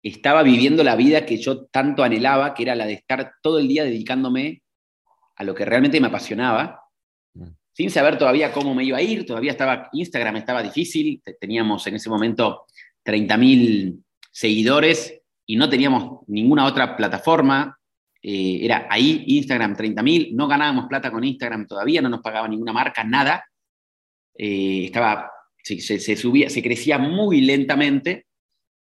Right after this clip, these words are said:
Speaker 1: pero realmente, como dice José, unos meses después, yo con la cabeza puesta en mi laburo,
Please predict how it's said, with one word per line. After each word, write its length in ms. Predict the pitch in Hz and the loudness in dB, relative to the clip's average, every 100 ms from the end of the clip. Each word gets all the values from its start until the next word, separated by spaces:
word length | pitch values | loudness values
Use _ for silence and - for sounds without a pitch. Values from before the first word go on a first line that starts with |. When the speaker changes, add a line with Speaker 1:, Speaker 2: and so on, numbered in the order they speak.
| _ | _
Speaker 1:
pero 180 | - 131 | -4 0
realmente, 320 | 135 170 185 | 2 2 2
como 180 | 160 160 | 2 2
dice 160 | 165 170 | 0 0
José, 420 | 190 185 - - | -2 -2 -4 -4
unos 180 | 170 170 | 0 0
meses 300 | 180 180 175 | -2 -4 -4
después, 520 | 170 - 202 202 - - | -6 -4 -4 -4 -8 -8
yo 260 | - 185 | -2 -2
con 160 | 139 127 | 2 0
la 100 | 123 | 2
cabeza 400 | 123 151 180 180 | 0 0 0 -2
puesta 320 | 180 160 - | 0 -2 -4
en 100 | 110 | -4
mi 160 | 123 202 | -2 0
laburo, 640 | 190 196 156 139 - - | 0 2 2 0 -2 -10